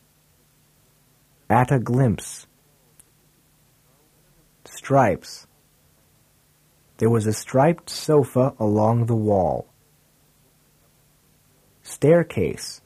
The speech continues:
There was a staircase at the end of the hallway. Hallway. To mop the floor. A mop.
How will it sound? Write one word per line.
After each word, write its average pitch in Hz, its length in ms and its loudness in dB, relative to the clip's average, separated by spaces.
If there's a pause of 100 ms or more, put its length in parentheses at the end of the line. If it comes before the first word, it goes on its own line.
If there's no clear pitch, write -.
(1300)
There 123 140 2
was 135 180 4
a 135 60 2
staircase 170 720 0
at 120 160 -2
the 117 200 2
end 160 240 4
of 151 100 -2
the 147 140 2
hallway. 120 680 0 (1400)
Hallway. 113 800 0 (2000)
To 123 140 -2
mop 131 440 2 (120)
the 131 120 0
floor. 127 580 0 (1160)
A 101 100 0
mop. 127 520 0